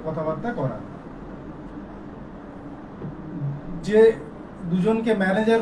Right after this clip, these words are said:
পরিচয় দেওয়া হয়েছিল, আমরা তাদেরকে অ্যারেস্ট করতে পেরেছি, তারা আপনাদের সামনে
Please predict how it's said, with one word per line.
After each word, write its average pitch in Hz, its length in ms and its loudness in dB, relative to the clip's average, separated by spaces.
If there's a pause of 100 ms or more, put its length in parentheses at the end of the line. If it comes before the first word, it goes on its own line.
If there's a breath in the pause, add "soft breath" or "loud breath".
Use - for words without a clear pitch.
পরিচয় 190 400 2
দেওয়া 175 260 6
হয়েছিল, 175 460 4
আমরা 170 260 2
তাদেরকে 190 540 0 (300)
অ্যারেস্ট 170 340 0
করতে 180 240 0
পেরেছি, 147 440 -2 (560)
তারা 156 380 0 (300)
আপনাদের 156 300 -4
সামনে 151 440 0